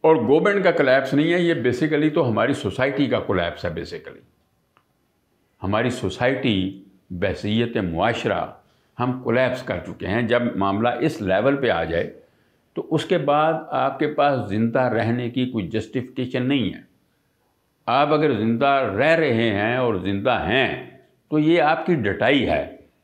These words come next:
ये हमारी डटाई है इस मुआशरे की। और उसके बाद इन हुक्मरानों की बदतरीन डटाई है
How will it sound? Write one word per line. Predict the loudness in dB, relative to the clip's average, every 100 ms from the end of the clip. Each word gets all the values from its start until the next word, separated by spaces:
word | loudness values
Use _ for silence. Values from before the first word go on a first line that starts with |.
| _ _ -4
ये | 0
हमारी | 0 0 2 2
डटाई | 0 0 0 0
है | 0 0
इस | -2 -2
मुआशरे | 0 0 -2 -8
की। | -10 -16 _ _ _ _ _ _ _ _ _ _ _ _
और | 2 2
उसके | 2 -2
बाद | 2 2 2 0 -8 -4
इन | 0 2
हुक्मरानों | 2 0 -2 0 2 2 0
की | 0 -2 -2 0
बदतरीन | -2 0 0 2 2 2
डटाई | 0 2 2 2
है | 0 -2 -6 -14